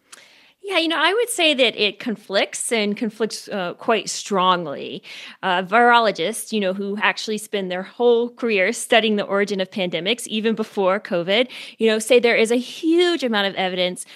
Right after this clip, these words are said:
supporting a natural origin. And specifically, the data points to the pandemic starting at the Huanan seafood market in Wuhan,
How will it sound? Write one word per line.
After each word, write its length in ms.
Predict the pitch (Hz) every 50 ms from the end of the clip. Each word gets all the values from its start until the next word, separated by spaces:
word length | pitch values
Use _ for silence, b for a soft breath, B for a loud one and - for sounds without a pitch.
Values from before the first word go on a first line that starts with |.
| B B
supporting 560 | - - 247 220 - 240 226 220 220 220 -
a 60 | 196
natural 460 | 208 202 196 185 185 - - 202 175 -
origin. 480 | - 185 180 175 170 - 120 - - -
And 160 | - 220 214
specifically, 960 | - - - 247 240 - - - 381 381 370 - 294 - 180 135 135 165 -
the 120 | 190 208 196
data 280 | 220 226 233 240 247
points 400 | 247 - - 208 208 - - - -
to 80 | -
the 120 | - 185 -
pandemic 480 | - 240 254 247 233 202 196 175 -
starting 440 | - - - 214 208 240 262 311 294 -
at 100 | 240 240
the 140 | 226 208 170
Huanan 480 | 175 185 185 202 214 233 262 302 294
seafood 300 | - 240 214 - 214 202
market 420 | 190 180 170 175 - 175 190 - -
in 160 | - 180 196
Wuhan, 540 | 226 277 302 254 233 208 170 170 170 175